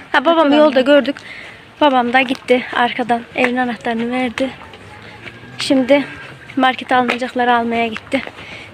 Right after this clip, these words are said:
Speaker 1: Biz de eve geldik zaten. Heh, ne diyordum? Biber aldım.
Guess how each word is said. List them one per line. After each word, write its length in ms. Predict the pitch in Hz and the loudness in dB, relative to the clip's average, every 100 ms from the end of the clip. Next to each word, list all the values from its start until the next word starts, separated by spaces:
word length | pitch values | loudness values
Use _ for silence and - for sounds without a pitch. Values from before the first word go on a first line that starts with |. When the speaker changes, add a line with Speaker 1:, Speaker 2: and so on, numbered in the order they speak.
| - | -2
Speaker 1:
Biz 160 | 254 | 2
de 120 | 262 254 | 2 4
eve 140 | 247 | 2
geldik 380 | 240 247 226 - | 0 -2 -4 -10
zaten. 500 | - 233 233 269 262 - - - - - - - 294 302 - - - - - - - - - - - - - | -4 -4 -2 -2 -2 -6 -16 -18 -18 -16 -14 -12 -12 -12 -16 -16 -16 -8 -8 -8 -14 -16 -16 -16 -14 -14 -4
Heh, 320 | 349 370 269 | 2 2 4
ne 160 | 320 320 | 4 8
diyordum? 360 | 339 311 320 | 6 8 6
Biber 260 | 311 294 302 | 6 6 4
aldım. 300 | 277 254 285 | 4 4 0